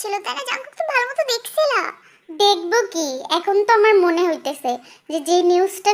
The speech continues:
Speaker 2: শুনছিলাম ওটা সত্যি। শুনছিলাম যে এখানে নাকি বাস আজকে চলবেই না। কি করব, বাসায় ফেরত যাবা নাকি জান? কালকে যাবা বলো তো?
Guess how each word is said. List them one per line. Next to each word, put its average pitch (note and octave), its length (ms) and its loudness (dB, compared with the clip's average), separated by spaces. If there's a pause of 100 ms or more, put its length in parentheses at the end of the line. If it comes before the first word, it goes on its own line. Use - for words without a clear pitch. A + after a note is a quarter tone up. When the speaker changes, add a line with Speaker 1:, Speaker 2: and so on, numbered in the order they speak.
(140)
Speaker 2:
শুনছিলাম G4 540 2
ওটা F4 200 0
সত্যি। C#4+ 520 -6 (340)
শুনছিলাম G#4+ 640 2
যে D4+ 140 0
এখানে F4+ 300 0
নাকি F4+ 240 -2
বাস D#4 420 -2
আজকে F4 340 -6 (120)
চলবেই D4 400 -2
না। A#3+ 140 -10 (480)
কি C#5+ 80 0 (100)
করব, D#4+ 280 2
বাসায় E4 320 0
ফেরত A#4 320 -2
যাবা C#4+ 220 2
নাকি C4 220 -8
জান? D#4 240 -4
কালকে F#4 340 -2
যাবা G4+ 280 0 (460)
বলো D#4 180 -4
তো? B4 180 -10